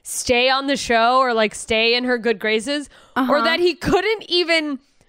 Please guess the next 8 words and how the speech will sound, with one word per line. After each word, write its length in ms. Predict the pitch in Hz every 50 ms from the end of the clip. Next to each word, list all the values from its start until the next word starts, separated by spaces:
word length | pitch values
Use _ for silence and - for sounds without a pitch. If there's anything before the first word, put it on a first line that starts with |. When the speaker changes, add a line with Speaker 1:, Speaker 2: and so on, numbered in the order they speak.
| _ - _ _ _
Speaker 1:
think 420 | - - - - 311 302 311 294
of 140 | 370 359 349
something. 680 | - - 381 349 349 - - 392 392 392 403 403 403 427 466 _ _ _ _ _ _ _ -
Like, 200 | - 311 320 269 _ _ _ - -
Speaker 2:
Or 240 | - 294 320 320 330
Speaker 1:
that's 100 | 381 -
Speaker 2:
Google 460 | 294 285 285 262 277 302 302 311 285
her. 420 | 269 311 302 320 339 349 370 359